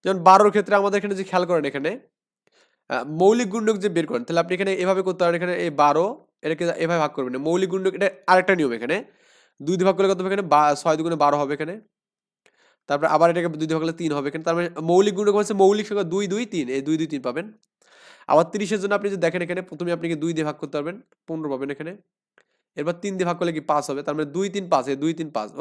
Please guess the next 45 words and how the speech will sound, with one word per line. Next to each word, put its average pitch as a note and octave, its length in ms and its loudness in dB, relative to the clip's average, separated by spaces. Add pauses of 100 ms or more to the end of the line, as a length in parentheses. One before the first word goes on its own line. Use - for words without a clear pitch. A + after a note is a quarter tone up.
(640)
তিন, F3+ 140 -2 (200)
পাঁচ B2 220 -6
এখানে। G#2+ 240 -14 (840)
তো - 60 -4
এই G3 160 8 (300)
দুই, G#3+ 140 2
তিন, B3 200 0
পাঁচ G#3+ 280 8
এবং A3+ 160 0 (120)
দুই, G#3 180 0 (140)
তিন, A3 180 -2 (240)
আহ, E3+ 80 -4 (460)
দুই, F3 220 -2
তিন, A3+ 260 -4
তিন, F3+ 180 -4
দুই, G3 120 -2
দুই, A3 120 -2
তিন G3 200 -2
এখানে, D#3 240 -2
এর F3 80 0
মধ্যে F#3 200 -2
দেখুন F#3+ 160 0
আমাদের G3 200 0 (140)
সাধারণ F#3 260 0
কোনগুলো D#3 260 -2
এখানে, A2+ 180 -6 (500)
সাধারণ E3 280 2
মানে F#3+ 120 -2
কমন G3 320 6
কোনগুলো D#3+ 260 -2
এখানে, C3 140 -4
কমনগুলো F#3 440 0
গুণ F#3+ 160 -4
করলে F#3+ 160 2
এখানে F#3 220 0
হবে। E3 220 -2
যেমন E3+ 220 -4
আমাদের E3+ 160 -2
এখানে F#3 140 -2
এই F#3 140 0
দুই, F#3+ 140 0
দুই F3 140 0
এখানে E3+ 180 -2
কমন, E3 260 -4 (1300)
আবার C#3 180 -6